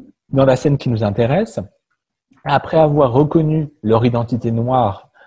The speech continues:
euh, dans l'Égypte ancienne, dans la première salle, les héroïnes vont voler les tenues royales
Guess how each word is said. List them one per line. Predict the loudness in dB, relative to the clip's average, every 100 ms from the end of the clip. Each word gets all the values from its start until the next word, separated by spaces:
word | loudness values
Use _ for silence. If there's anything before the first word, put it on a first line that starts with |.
| _
euh, | -6
dans | -2 0
l'Égypte | 0 0 -2
ancienne, | -4 -4 -4 -2 -2 -4
dans | -4
la | -4
première | -2 -2 -4
salle, | -6 -8 -4 -6 -8 _ _ _
les | 2 2 4
héroïnes | 2 0 -2 -2 -4 -6
vont | -8 -4 -4 -6 _ _ _ _ _ -6
voler | 2 4 4 2 0 -6 _ _ _ _
les | 2 2 4
tenues | 0 0
royales | 0 0 2 0 -2